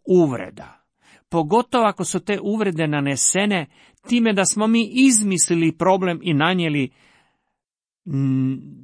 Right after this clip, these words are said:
nepravdu nekoj osobi, to je onda još teže. Zato promotrimo. Prvo, kakav je naš stav prema vlastitom osjećaju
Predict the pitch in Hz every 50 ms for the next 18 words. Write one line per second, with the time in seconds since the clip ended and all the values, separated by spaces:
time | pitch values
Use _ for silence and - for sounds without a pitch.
0 | 151 170 135 135 160 180 185 - 170 160 139 123 123 131 127 139 143 - - 135
1 | 123 135 156 170 156 - - 143 127 131 123 - 131 127 123 120 117 117 117 117
2 | 104 - - - - - 90 80 - - - _ _ _ _ _ _ _ _ _
3 | _ _ _ _ _ _ - - - - - - - - 190 - - 190 - -
4 | 180 170 151 135 127 - - - 101 104 110 113 117 _ _ _ _ _ _ _
5 | _ _ _ _ _ _ _ _ _ _ _ _ _ _ _ _ _ _ _ _
6 | _ _ _ _ _ _ _ - 202 226 233 233 185 - - _ _ _ _ _
7 | _ _ _ _ _ _ _ - 233 240 247 - - 226 208 170 156 139 123 120
8 | 120 151 175 180 160 - - - - - - - 160 151 156 143 - _ - 139
9 | 135 127 127 120 110 120 120 127 139 131 - - 160 151 - - 139 131 - -
10 | - 143 135 127 - - 135 - - 135 123 123 113